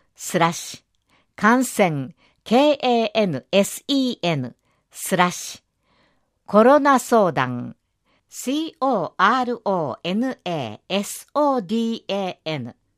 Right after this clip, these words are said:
ドットエイチティーエムエルです。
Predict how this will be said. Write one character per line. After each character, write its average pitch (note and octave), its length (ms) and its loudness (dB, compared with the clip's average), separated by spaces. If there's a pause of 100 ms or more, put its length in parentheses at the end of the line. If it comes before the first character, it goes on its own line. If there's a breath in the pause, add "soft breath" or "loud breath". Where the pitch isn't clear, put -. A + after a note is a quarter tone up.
(280)
ド G3+ 160 4
ッ G#3 80 -2 (120)
ト G#3 340 2
エ A#3+ 200 4
イ D#4+ 80 -2
チ - 220 -14
テ B3+ 100 -4
ィ D3+ 240 -2
ー - 100 -20
エ F3 160 0
ム G#3 280 -2
エ E3 120 0
ル C3+ 160 -6
で F3 160 0
す。 - 240 -12